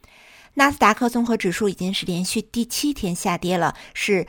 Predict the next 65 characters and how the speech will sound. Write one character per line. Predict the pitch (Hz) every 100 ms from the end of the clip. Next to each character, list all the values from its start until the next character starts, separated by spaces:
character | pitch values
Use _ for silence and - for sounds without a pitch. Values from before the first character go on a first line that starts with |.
| -
从 | - - 190 220
二 | 262 262
零 | 262
一 | - 302
六 | 349
年 | 247 165 160
以 | 156
来 | 147
的 | 143 175
一 | 170
个 | 185 165
最 | - 262
长 | - - 147
的 | 165
下 | 175 151
跌 | 160 156
了。 | 135 - - - - - - -
那 | 262
同 | 226 247
时 | 254 226
呢， | 233 240 - -
债 | 294 240
券 | - 262
的 | 190
殖 | - 185
利 | 254
率 | 247 240
是 | - -
飙 | - 196 202
升， | - 240 240 -
也 | 175
是 | 170 185
加 | - 190
剧 | 190 196
了 | 165 -
美 | 156 175
股 | 165
的 | -
暴 | - 160
跌。 | 151 180 180 - - - -
美 | 240
国 | 247 262
十 | 262
年 | 247 233
期 | - 254
国 | 240 180
债 | 180 247 208
殖 | - 190
利 | 208
率 | 202 190
啊， | 165
是 | - 180
一 | 175 208
度 | 285 233
上 | - 277 220
涨 | 160 139 -
零 | 170 196
点 | 214 170
一 | - 247
六 | 269
二 | - 285
个 | 226 -
百 | 147
分 | 143 214
点， | 196 139